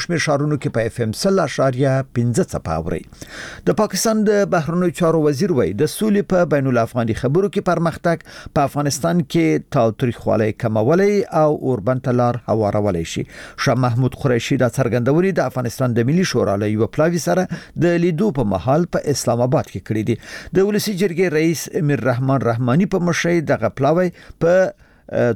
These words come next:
څو ورځني سفر پاکستان ته تللی دی. د دې موضوع تفصیل د اسدالله لودین په راپور کې.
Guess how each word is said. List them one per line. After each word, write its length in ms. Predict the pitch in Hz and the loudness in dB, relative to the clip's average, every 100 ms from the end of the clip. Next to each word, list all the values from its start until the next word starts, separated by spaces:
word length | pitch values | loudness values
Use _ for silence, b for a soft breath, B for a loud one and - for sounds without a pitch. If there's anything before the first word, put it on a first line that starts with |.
| - | 0
څو 100 | 143 | 0
ورځني 360 | 127 131 185 202 | 0 0 0 0
سفر 320 | - - 120 - | -2 -2 -4 -4
پاکستان 480 | 98 - 113 113 104 | -6 -6 -4 -4 -2
ته 140 | 95 | -4
تللی 200 | 95 98 92 | 0 0 0
دی. 80 | 92 - B B B B B B - - - - - 139 | -2 -8 B B B B B B -20 -20 -20 -20 -4 0
د 20 | |
دې 180 | 120 127 120 | 2 2 2
موضوع 200 | 113 127 | 0 0
تفصیل 380 | 139 113 - 208 202 135 | -2 -2 0 2 0 2
د 160 | 180 160 - | 2 2 -2
اسدالله 420 | - 127 127 131 135 | -4 0 2 2 0
لودین 240 | 147 131 - | 0 -2 -4
په 80 | - | -6
راپور 240 | 67 107 | -4 -4
کې. 180 | - - | -8 -10